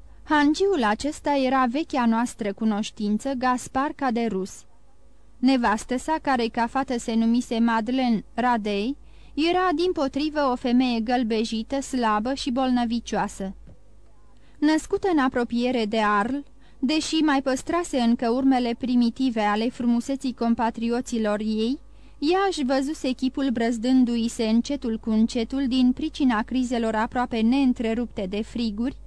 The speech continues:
atât de obișnuite celor ce locuiesc lângă bălțile de Guimard și lângă mlaștinile de la Camargue.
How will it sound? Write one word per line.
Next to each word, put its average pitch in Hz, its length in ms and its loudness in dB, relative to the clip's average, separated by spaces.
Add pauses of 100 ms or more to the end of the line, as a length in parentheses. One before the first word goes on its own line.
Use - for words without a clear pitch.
(340)
atât 330 400 -2
de 254 200 0
obișnuite 240 760 0
celor 269 400 -2
ce 240 180 -4
locuiesc 233 680 -2 (260)
lângă 311 420 4
bălțile 247 680 0
de 285 220 -2
Guimard 226 720 4 (460)
și - 160 2 (120)
lângă 320 240 4
mlaștinile 311 720 2
de 269 140 0
la 262 240 2
Camargue. 254 760 0